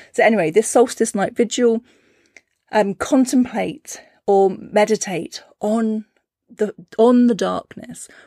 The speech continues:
What is within your darkness? What are those places that maybe you've been hiding? What is that power you have been avoiding within you? Where is that magic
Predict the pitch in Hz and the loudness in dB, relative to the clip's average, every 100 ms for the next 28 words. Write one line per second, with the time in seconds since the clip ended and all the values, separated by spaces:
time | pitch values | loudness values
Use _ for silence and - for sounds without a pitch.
0 | _ 226 240 247 - 240 220 202 190 190 | _ 2 2 0 -2 0 0 -2 -2 -2
1 | 190 175 170 - - 175 202 214 208 202 | -4 -4 -6 -8 -12 -6 -2 0 2 0
2 | - 202 180 - 165 175 175 175 170 175 | 0 -6 -4 -4 -6 -4 -4 -4 -4 -4
3 | 180 170 - 175 - 208 214 190 175 - | -4 -4 -6 -8 -4 -2 -2 -2 -6 -12
4 | - - - 214 220 - 190 - - - | -20 -18 0 2 2 2 -4 -6 -10 -4
5 | 226 240 185 175 180 180 - 185 175 185 | 0 2 2 -2 -2 -4 -4 -8 -4 -4
6 | 180 160 175 185 175 175 170 170 170 220 | -2 -2 2 2 2 -4 -2 -2 0 0
7 | 190 170 180 202 208 - 202 185 196 208 | 0 -2 0 0 0 -2 -6 -6 -4 -4
8 | 226 220 180 - | -4 -4 -6 -8